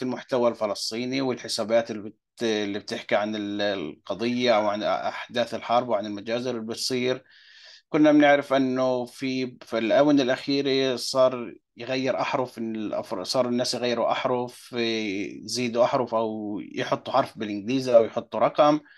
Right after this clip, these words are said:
مشان يتفادوا هذه الديتكشنز اللي بتصير. هلا ال-، المشكلة إنه هذا ذكاء اصطناعي، فهو مع الوقت بتدرب كمان على المواد اللي بتنتشر، فبصير يعمل ديتكشنز كمان للأشياء الجديدة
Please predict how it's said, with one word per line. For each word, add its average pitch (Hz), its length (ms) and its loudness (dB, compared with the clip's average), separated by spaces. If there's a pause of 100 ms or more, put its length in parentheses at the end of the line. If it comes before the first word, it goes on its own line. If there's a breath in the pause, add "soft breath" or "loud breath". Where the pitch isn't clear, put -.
(480 loud breath)
مشان 156 420 6
يتفادوا 139 680 4
هذه 127 200 2
الديتكشنز 120 800 -8
اللي 101 160 -12
بتصير. 95 460 -6
هلا 135 260 6
ال-، 147 320 4 (500)
المشكلة 151 760 2
إنه 143 280 4 (680)
هذا 160 320 4
ذكاء 147 360 0
اصطناعي، 107 640 -6 (920)
فهو 135 340 4
مع 156 160 8
الوقت 160 520 4
بتدرب 135 460 0
كمان 139 360 -4
على 123 120 0
المواد 123 360 -4
اللي 123 120 -12
بتنتشر، 120 500 -6
فبصير 113 560 0
يعمل 127 280 2
ديتكشنز 127 760 -6 (520 soft breath)
كمان 131 320 4
للأشياء 127 500 4
الجديدة 110 600 -6